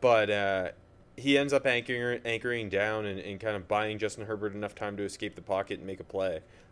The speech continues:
Uh, and he, he zipped a deep one. I think it was to DeAndre Carter on that play. Um, and it, it just felt a lot like Rashawn Slater last year, where it's just,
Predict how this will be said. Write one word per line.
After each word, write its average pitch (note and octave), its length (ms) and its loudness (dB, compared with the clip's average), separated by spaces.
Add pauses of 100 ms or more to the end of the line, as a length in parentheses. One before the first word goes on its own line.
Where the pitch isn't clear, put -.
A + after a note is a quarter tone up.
Uh, F2 280 -2
and E2+ 140 -6
he, F2+ 160 -8
he F#2 140 -10
zipped F2+ 280 -8
a F2+ 60 -4
deep F2 240 -14
one. F2+ 140 -8
I - 20 -12
think F2 160 -14
it F#2 60 -10
was E2 120 -12
to E2+ 60 -18
DeAndre E2 500 -8
Carter E2 220 -8
on D#2+ 120 -12
that D#2 120 -14
play. F2+ 160 -6 (400)
Um, F2+ 300 -6 (800)
and D3+ 320 0
it, F3 240 6
it E3+ 80 -2
just F#3 180 -4
felt G#3+ 220 4
a E3+ 80 4
lot D3+ 400 6
like C3 240 2
Rashawn C#3 380 -2
Slater D3+ 360 0
last F#2 300 -2
year, G2 100 -2
where G2+ 180 0
it's G2+ 140 -8
just, A#2+ 200 -8